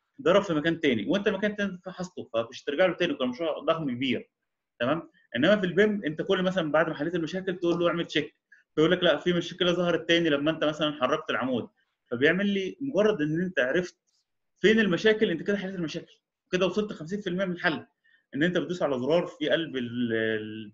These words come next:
أي برنامج، برامج البيم، تمام؟ آه، بيقدر يقول لي كل المشاكل موجودة فين. ال-، ال-،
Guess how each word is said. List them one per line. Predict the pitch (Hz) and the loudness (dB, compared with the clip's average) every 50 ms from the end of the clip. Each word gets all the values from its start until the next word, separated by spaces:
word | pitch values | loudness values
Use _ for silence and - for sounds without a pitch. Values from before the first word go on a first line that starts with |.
| - | -2
أي | 147 160 165 | 0 0 0
برنامج، | 143 127 139 151 147 127 120 | 0 0 0 0 0 -2 -2
برامج | 135 147 151 139 131 | -2 -2 -2 -2 -4
البيم، | 120 117 165 190 240 247 - _ _ _ _ _ _ _ _ _ | -4 -2 -2 -2 -2 -2 -6 _ _ _ _ _ _ _ _ _
تمام؟ | 120 117 147 185 196 202 196 _ _ _ _ _ _ _ - - | -2 -2 0 -2 -2 -4 -12 _ _ _ _ _ _ _ -6 -2
آه، | 120 120 120 | 0 2 2
بيقدر | 120 123 143 175 185 175 175 160 | 2 2 2 4 4 4 4 4
يقول | 160 170 180 180 | 4 2 2 2
لي | 175 | 0
كل | 175 - 180 190 196 190 185 180 175 165 165 | 0 0 2 0 2 0 -2 -2 -2 -2 -2
المشاكل | 156 147 143 139 143 180 175 180 | 0 -2 -2 -2 -4 -4 -4 -4
موجودة | 151 139 147 151 147 | -4 -2 -2 -2 -4
فين. | - 95 - - _ _ _ - | -4 -8 -12 -12 _ _ _ -6
ال-، | 123 123 120 123 120 104 | -4 -2 -2 -2 -2 -2
ال-، | 123 120 120 120 120 110 110 113 - | -2 -2 -2 -2 -4 -6 -8 -8 -8